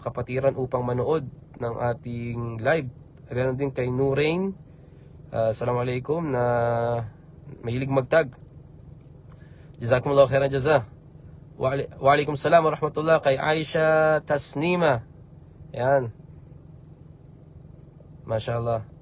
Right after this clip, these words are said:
Kay Jamalia, wa alaikum salam wa rahmatullahi wa barakatuh, na nanonood sa Kuwait. Mashallah, ang daming kapatiran sa Kuwait, ah. Pati sa Pilipinas, wa alaikum salam wa rahmatullah kay Marina Taib.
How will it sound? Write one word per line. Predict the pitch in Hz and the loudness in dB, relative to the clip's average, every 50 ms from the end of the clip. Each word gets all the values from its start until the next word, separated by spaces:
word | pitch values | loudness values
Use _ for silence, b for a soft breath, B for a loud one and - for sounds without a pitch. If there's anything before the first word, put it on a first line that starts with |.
| - - - - - - - - | -20 -20 -20 -20 -20 -20 -18 -10
Kay | - 123 127 135 127 127 123 123 | -6 -4 -2 -2 -2 -4 -6 -6
Jamalia, | 117 - 135 135 135 139 139 139 135 135 147 156 160 165 160 160 156 151 | 0 0 2 2 4 6 6 4 4 2 -2 -4 -2 2 2 2 4 4
wa | 143 | 2
alaikum | 139 143 135 143 131 | 2 2 0 -4 -6
salam | - - 139 147 156 165 165 165 160 156 | -4 -4 -2 2 2 4 4 4 2 0
wa | 151 | 0
rahmatullahi | 143 139 135 143 139 139 139 139 | -4 -4 -6 -6 -8 -6 -4 -2
wa | 139 139 | -2 -2
barakatuh, | 147 147 147 143 151 147 | 0 0 -2 0 -2 -4
na | 147 135 131 131 131 | -2 -2 -2 0 0
nanonood | 131 131 131 131 131 131 127 - | -2 -2 -2 -2 -2 -2 -4 -4
sa | - 123 | -10 -12
Kuwait. | - - 139 165 170 156 - - - - - - - - - - - - - - - - - - - - - - - - | -10 -8 -8 -6 -6 -8 -12 -16 -20 -20 -20 -20 -20 -20 -20 -20 -20 -20 -20 -20 -20 -20 -20 -20 -20 -20 -20 -20 -20 -14
Mashallah, | - 120 107 - 113 117 120 127 127 127 123 120 113 110 110 | -12 -12 -6 -6 -4 -4 -2 -2 -2 0 0 0 -2 -2 -2
ang | 110 | -2
daming | 120 123 123 127 127 | -2 -2 -2 -2 -4
kapatiran | 123 - 123 127 123 123 127 131 127 127 | -4 -6 -6 -6 -6 -4 -4 -4 -4 -4
sa | - 139 147 | -6 -4 -4
Kuwait, | 160 165 - - 123 | -4 -4 -2 -2 -4
ah. | 117 - - - - - - - - - - - - - - - - - - - | -4 -4 -10 -20 -20 -20 -20 -20 -20 -20 -20 -20 -20 -20 -20 -20 -20 -20 -20 -20
Pati | - - 127 117 | -16 -12 -8 -6
sa | 139 | -6
Pilipinas, | 135 135 139 135 131 139 139 147 156 160 151 - - | -6 -4 -4 -6 -6 -6 -6 -4 -2 -2 -2 -2 -4
wa | 127 127 131 | -4 -4 -4
alaikum | 135 135 135 | -2 -4 -4
salam | 127 - 135 143 143 | -4 -2 0 0 0
wa | 139 139 | 0 0
rahmatullah | 135 131 139 127 - 135 147 151 143 | -2 -2 -4 -4 -4 -2 0 0 0
kay | - 135 131 135 | 0 0 -2 0
Marina | 131 135 135 143 143 143 139 135 127 | 0 0 0 0 0 0 0 0 0
Taib. | - 139 135 135 - 143 160 170 | 4 4 4 4 4 2 -4 -6